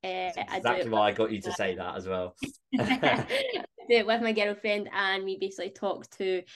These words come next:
Speaker 1: everyday people with inspiring stories. Uh, so it is a lot of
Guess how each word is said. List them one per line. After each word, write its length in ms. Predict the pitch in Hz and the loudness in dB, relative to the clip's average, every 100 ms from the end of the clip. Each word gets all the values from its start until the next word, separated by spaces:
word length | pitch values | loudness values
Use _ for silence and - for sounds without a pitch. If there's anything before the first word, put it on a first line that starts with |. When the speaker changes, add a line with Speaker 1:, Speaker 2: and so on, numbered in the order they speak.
| - _ 214 | -20 _ -2
Speaker 1:
everyday 400 | 190 196 190 196 | 2 4 4 0
people 320 | 196 190 190 | -2 -6 -4
with 220 | 190 190 - | -2 -4 -6
inspiring 640 | 190 - - 180 175 175 180 | -10 -8 -2 0 0 -2 -6
stories. 580 | - 175 165 208 214 - 190 | -6 -4 -2 -4 -8 -10 -4
Uh, 260 | 180 180 | 0 0
so 300 | 180 - 180 | -2 -4 -4
it 320 | - 175 - | -2 -2 -2
is 160 | 180 - _ - _ _ _ - | -6 -10 _ -20 _ _ _ -4
a 120 | 185 | -2
lot 300 | 185 190 185 | 2 2 2
of 120 | 196 | -6